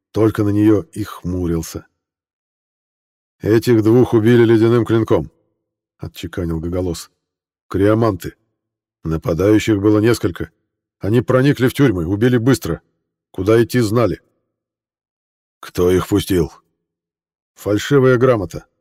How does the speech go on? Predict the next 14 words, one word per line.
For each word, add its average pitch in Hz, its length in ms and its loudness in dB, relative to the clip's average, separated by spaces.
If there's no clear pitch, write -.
Показали 107 500 0
и 123 120 -10
спрятали, 120 480 0
со 101 160 -2
слов 101 240 -4
охраны». 92 380 -4
«А 80 240 -2
архимаг 90 520 0
покидал 104 400 2
свои 120 220 2
покои?» 107 440 0
Гоголос 85 500 -8
качнул 90 380 -6
головой. 87 480 -4